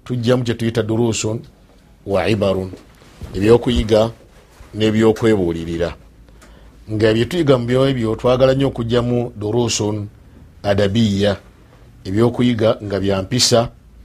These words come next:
bya neeyisa, bya mpangaala, gye tuwangaalamu ne bannaffe. Ku mulundi gwaffe ogwayita, twamanya Nabbi Muhammadin sallallahu alayhi wa sallam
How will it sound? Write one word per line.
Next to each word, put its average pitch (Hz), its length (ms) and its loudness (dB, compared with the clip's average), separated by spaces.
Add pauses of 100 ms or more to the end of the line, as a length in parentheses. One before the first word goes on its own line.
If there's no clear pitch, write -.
(420)
bya 98 140 0
neeyisa, 117 720 0 (600)
bya 101 280 -4
mpangaala, 110 1040 2 (640)
gye 101 160 -2
tuwangaalamu 104 1080 0
ne 95 160 -8
bannaffe. 92 680 -8 (1800)
Ku - 100 -4
mulundi 220 220 6
gwaffe 135 280 2
ogwayita, 107 600 0 (920)
twamanya 117 380 0
Nabbi 113 180 0
Muhammadin 107 680 -2
sallallahu 101 600 2
alayhi 92 280 -2
wa 90 120 -2
sallam 95 380 -2